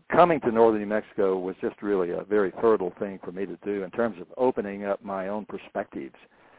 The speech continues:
Uh, and, uh, there proved to be a tremendous reception for my books around the country. I,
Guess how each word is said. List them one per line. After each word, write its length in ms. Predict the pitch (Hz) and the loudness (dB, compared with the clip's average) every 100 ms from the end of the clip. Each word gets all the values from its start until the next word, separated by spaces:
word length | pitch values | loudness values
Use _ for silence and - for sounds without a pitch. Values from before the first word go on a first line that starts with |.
| _ _ _ - | _ _ _ -10
Uh, 440 | 95 98 95 90 - - _ _ - _ - 120 | -4 -2 -2 -4 -6 -18 _ _ -20 _ -10 -2
and, 480 | 120 120 117 101 | 2 2 2 2
uh, 400 | 110 107 101 98 - _ _ _ - - | 2 4 4 2 -2 _ _ _ -18 -6
there 160 | 131 131 | -2 0
proved 280 | 160 170 | 2 2
to 60 | 160 | 0
be 180 | 131 127 | 4 4
a 40 | |
tremendous 460 | - 117 120 180 123 | 4 -2 -2 -2 -2
reception 560 | 104 - 117 - 123 - | -2 2 2 0 -10 -4
for 140 | 117 | -2
my 160 | 117 117 | -2 -2
books 260 | 123 208 - | -2 -4 -6
around 260 | 90 78 | -8 -8
the 80 | 76 | -14
country. 460 | - 90 78 82 85 | -14 -16 -14 -10 -4
I, 200 | 104 | -4